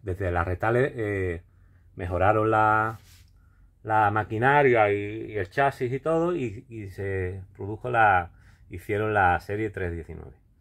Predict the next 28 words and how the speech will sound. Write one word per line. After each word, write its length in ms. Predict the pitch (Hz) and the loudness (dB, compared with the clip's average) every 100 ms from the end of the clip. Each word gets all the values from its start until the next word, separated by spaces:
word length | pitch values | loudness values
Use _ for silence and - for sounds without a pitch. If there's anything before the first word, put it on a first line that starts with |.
| _ _ - | _ _ -16
Esta 240 | 95 - | -12 -4
es 60 | 87 | -4
la 120 | 82 | -4
punto 300 | 107 127 123 | -4 -6 -6
dos, 360 | 82 80 - _ _ _ | -6 -8 -14 _ _ _
para 180 | 92 110 | -4 -4
mercancía. 600 | 107 - 69 - 71 - _ _ _ _ - | -6 -10 -14 -16 -20 -20 _ _ _ _ -14
¿Y 100 | 95 | 2
qué 120 | 127 | 6
es 40 | |
lo 100 | 135 | 6
que 120 | 135 | 6
lleva? 280 | 131 107 85 | 4 4 2
Pues, 220 | 85 82 - _ _ _ _ _ | -2 -10 -12 _ _ _ _ _
como 220 | - 82 | -14 -8
la 80 | 87 | -4
mayoría, 500 | 85 82 87 92 76 | -2 -2 0 0 -2
su, 640 | - - 87 82 82 78 76 | -6 -10 -6 -4 -6 -8 -14
su 220 | _ 90 | _ -12
vagón 320 | 76 73 101 98 | -8 -4 -4 -4
cerrado, 540 | 87 90 120 160 185 | -4 2 2 4 -2
en 80 | 98 | -4
este 200 | 95 104 | -6 -4
caso 360 | 110 - 110 - _ _ _ | -6 -6 -10 -14 _ _ _
sí 340 | - 120 110 | -10 -2 0
es 260 | 98 92 98 | 2 0 -6
específico 560 | 92 92 101 95 90 | -12 -12 -12 -12 -10
militar, 480 | 85 82 85 117 190 | -8 -8 -6 -4 -6